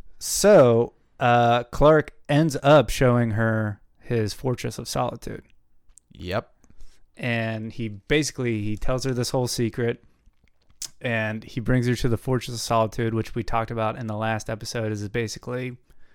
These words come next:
Speaker 1: up north somewhere, this big
Speaker 2: Who ca-,
Speaker 1: crystal
Speaker 2: yeah, it's his
Speaker 1: snow cave.
Speaker 2: headquarters.
Speaker 1: It's his
Speaker 2: Who
Speaker 1: headquarters.
Speaker 2: cares?
Speaker 1: It's his hangout. Anyways, he takes her there and just basically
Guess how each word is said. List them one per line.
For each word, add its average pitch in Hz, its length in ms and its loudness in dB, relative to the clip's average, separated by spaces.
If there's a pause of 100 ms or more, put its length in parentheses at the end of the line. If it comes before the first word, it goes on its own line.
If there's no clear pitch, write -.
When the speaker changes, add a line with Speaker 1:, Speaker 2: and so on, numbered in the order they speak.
(320)
Speaker 1:
up - 180 -6
north 113 300 0
somewhere, 113 440 -2
this 107 140 -2
big 117 400 -2
Speaker 2:
Who 139 120 0
ca-, - 20 -
Speaker 1:
crystal 120 340 2
Speaker 2:
yeah, 117 140 4
it's 110 80 -4
his 110 80 -6
Speaker 1:
snow 120 260 4
cave. 135 120 6
Speaker 2:
headquarters. 120 340 2
Speaker 1:
It's 180 80 -4
his 196 140 2
Speaker 2:
Who 123 40 2
Speaker 1:
headquarters. 117 400 -2
Speaker 2:
cares? 175 120 0
Speaker 1:
It's 160 80 -6
his 135 120 -2
hangout. 117 420 -8 (580)
Anyways, 160 420 8
he 139 120 2
takes 151 300 4
her 131 120 2
there 120 220 4
and 123 220 0
just 110 200 -2
basically 110 720 0